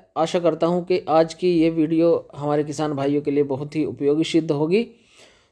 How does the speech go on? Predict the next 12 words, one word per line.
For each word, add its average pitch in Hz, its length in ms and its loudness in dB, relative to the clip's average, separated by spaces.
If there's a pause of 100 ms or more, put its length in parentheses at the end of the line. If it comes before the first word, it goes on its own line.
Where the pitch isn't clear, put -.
तो 180 60 0
दोस्तों, 202 360 6
आपको 185 300 2
सबसे 208 640 2 (140)
पहले 185 260 2
तो 196 220 2 (220)
इस 196 240 -4
चीज़ 180 280 0
का 175 460 2
ध्यान 147 400 -2
रखना 151 340 -4
है 151 320 -6